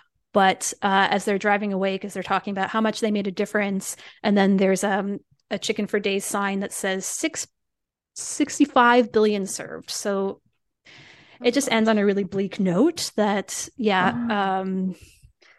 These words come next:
Speaker 1: we saved this one chicken, but there's still, this is this massive problem. So it's a really interesting episode to watch, uh, as a vegan, um, because there's no, there's no judgment there. It's just kind of laying out the facts. And then it's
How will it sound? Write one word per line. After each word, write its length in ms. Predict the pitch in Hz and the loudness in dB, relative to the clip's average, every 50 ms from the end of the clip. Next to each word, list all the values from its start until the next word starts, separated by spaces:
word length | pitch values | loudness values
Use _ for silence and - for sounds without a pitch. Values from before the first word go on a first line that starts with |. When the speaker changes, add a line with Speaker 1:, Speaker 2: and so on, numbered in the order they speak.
| _ _ _ _ _ - _ _ _ _ _ _ _ _ - | _ _ _ _ _ -20 _ _ _ _ _ _ _ _ -8
Speaker 1:
we 80 | 220 | -4
saved 240 | - - 247 233 214 | 2 4 4 6 6
this 160 | 226 - - | 4 2 4
one 140 | 233 220 220 | 4 4 4
chicken, 400 | - - 220 - - 254 269 262 | 4 2 -2 0 2 4 4 4
but 120 | 240 185 | 4 2
there's 160 | - 185 185 - | -2 -2 -6 -6
still, 220 | - 208 196 185 | -4 -4 -4 -4
this 160 | 180 190 - | -4 -6 -8
is 160 | 196 185 - | -8 -8 -8
this 260 | - - 190 - - - | -8 -12 -12 -12 -8 -6
massive 500 | 220 214 - - - - - 202 196 - | -4 -4 -4 -4 -8 -8 -8 -10 -10 -10
problem. 420 | - - - 175 - 208 220 226 226 | -12 -12 -10 -10 -8 -6 -6 -6 -4
So 280 | - - - 202 190 | -4 -2 0 0 0
it's 200 | 196 - - - | 0 -2 -2 -2
a 60 | 269 262 | 0 2
really 160 | 302 320 294 | 4 4 4
interesting 400 | 285 - 285 - - 240 220 214 | 2 2 -2 -4 -2 -2 -2 -2
episode 440 | 190 - - 202 - 208 196 190 - | -2 -4 -4 -4 -2 -2 -2 -2 -4
to 120 | - 208 | -8 -8
watch, 640 | 180 185 170 175 220 285 302 - - - - - - - | -4 -2 -2 -2 -2 -4 -6 -6 -4 -4 -4 -4 -2 0
uh, 180 | 214 196 196 196 | 0 2 2 2
as 200 | - 214 185 208 | 2 0 0 -2
a 40 | 214 | -2
vegan, 600 | 208 208 214 220 247 269 285 311 330 339 339 311 - - | -4 -4 -2 -2 0 2 2 2 2 2 0 -2 -6 -8
um, 640 | 254 208 202 196 190 196 196 196 196 202 196 196 _ - - - - _ _ _ _ _ _ _ _ _ - | -10 -8 -6 -6 -4 -2 -2 -2 -2 -2 -4 -6 _ -18 -20 -20 -20 _ _ _ _ _ _ _ _ _ -6
because 240 | - 233 - 233 208 | -6 -4 -2 -2 0
there's 220 | - 220 208 - 247 | 0 0 -2 0 0
no, 160 | 240 247 - | 2 2 0
there's 220 | - 240 220 - | 0 -4 -4 -2
no 100 | 269 269 | -2 -2
judgment 400 | 269 - 247 240 240 262 247 - | 0 2 0 2 2 2 0 2
there. 160 | 254 240 226 | 2 2 2
It's 100 | 233 - | 2 0
just 140 | - 214 - | -4 -6 -6
kind 160 | - 226 220 | -4 -4 -4
of 100 | 214 196 | -4 -4
laying 280 | 196 202 202 208 202 202 | -4 -4 -4 -2 -2 -4
out 120 | 196 - | -4 -6
the 60 | - 190 | -8 -6
facts. 460 | - 202 190 196 196 190 - - - | -2 0 0 0 0 -2 -4 -8 -8
And 200 | - 208 196 196 | -6 -4 -2 -2
then 120 | 196 196 | -2 -2
it's 320 | 196 196 - - - - | -4 -6 -10 -12 -12 -12